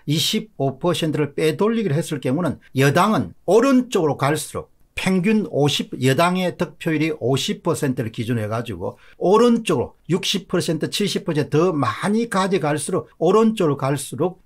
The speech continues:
민주당의 사전투표율 그래프는 가파르게 증가하는,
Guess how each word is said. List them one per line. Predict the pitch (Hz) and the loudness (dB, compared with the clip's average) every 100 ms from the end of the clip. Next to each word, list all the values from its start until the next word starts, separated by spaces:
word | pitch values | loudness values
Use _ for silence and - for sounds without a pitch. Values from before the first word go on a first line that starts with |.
| - | -4
민주당의 | 135 190 208 170 151 131 117 117 160 165 _ | 2 4 2 0 0 0 -2 0 -2 -4 _
사전투표율 | - - 165 196 208 - 226 220 - 156 135 151 185 165 | -10 -2 0 2 0 -2 -6 -6 -2 0 2 0 -2 -4
그래프는 | - 135 - 135 127 143 - _ | -2 -2 -2 -2 -2 -4 -8 _
가파르게 | - 123 139 151 - 214 247 240 - | -2 2 2 0 0 0 2 2 0
증가하는, | 160 170 160 95 101 | 0 0 0 -2 -6